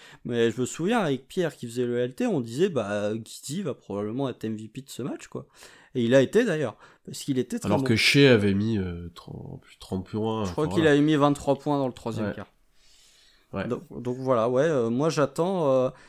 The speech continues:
Speaker 1: peut-être on fera le point dans un an, mais moi je dis déjà, voyons le mois de janvier et le mois de février de Josh Giddey.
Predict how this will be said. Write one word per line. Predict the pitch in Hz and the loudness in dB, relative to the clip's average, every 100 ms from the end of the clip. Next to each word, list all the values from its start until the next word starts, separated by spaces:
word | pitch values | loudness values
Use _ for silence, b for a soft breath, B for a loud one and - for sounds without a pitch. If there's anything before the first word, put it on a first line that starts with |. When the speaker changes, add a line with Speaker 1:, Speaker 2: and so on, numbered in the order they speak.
| b _ | b _
Speaker 1:
peut-être | 139 139 214 190 | -8 -2 -2 -2
on | |
fera | 165 - | -6 2
le | 160 151 | 0 2
point | 175 165 | -2 0
dans | 147 139 | 0 0
un | 143 | 0
an, | 170 233 | 0 -2
mais | 180 | -2
moi | 147 180 | -2 -4
je | 160 139 | -2 -6
dis | 127 190 | -6 -8
déjà, | 180 139 151 196 | -4 -4 -2 -4
voyons | 135 147 202 233 226 | 0 0 2 0 0
le | 160 | -2
mois | 147 165 | -2 -4
de | 151 | -4
janvier | 160 160 170 | -6 -4 -4
et | |
le | 165 | -2
mois | 143 | -2
de | 139 | -4
février | - 139 135 147 151 | -6 -6 -4 -4 -4
de | |
Josh | 127 120 - | -6 -10 -10
Giddey. | 113 139 | -12 -10